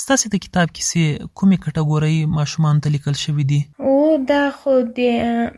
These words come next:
Speaker 2: ماشومان د ادبیاتو متخصصان وایي چې د کوچنیانو د درې کلنۍ بیا تر پنځه کلنۍ پورې، اه، داسې کیسې خوښوي چې د دوی، اه، په پنځو حواسو یې دوی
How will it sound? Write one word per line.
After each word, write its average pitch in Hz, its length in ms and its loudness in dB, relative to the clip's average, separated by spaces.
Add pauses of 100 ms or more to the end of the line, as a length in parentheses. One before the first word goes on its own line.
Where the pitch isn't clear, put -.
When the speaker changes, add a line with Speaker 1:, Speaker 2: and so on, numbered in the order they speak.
(160)
Speaker 2:
ماشومان 262 480 0
د 240 160 2
ادبیاتو 240 520 2
متخصصان 247 720 -4
وایي 277 240 -2
چې 247 200 -8 (420)
د - 20 2 (800)
کوچنیانو 262 680 2
د 233 140 0 (400)
درې 233 320 -2
کلنۍ 240 360 4 (100)
بیا 247 80 6
تر - 240 -8
پنځه 226 320 0
کلنۍ 226 400 2 (100)
پورې، 247 240 0 (260)
اه، 214 200 0 (280)
داسې 302 240 2 (100)
کیسې - 220 -4 (100)
خوښوي 269 460 2
چې - 80 -10 (100)
د - 20 -6 (120)
دوی، 269 160 0 (200)
اه، 226 460 0 (160)
په 240 100 -4 (460)
پنځو 240 320 0 (100)
حواسو 262 400 -4
یې 220 180 -4
دوی 247 120 -2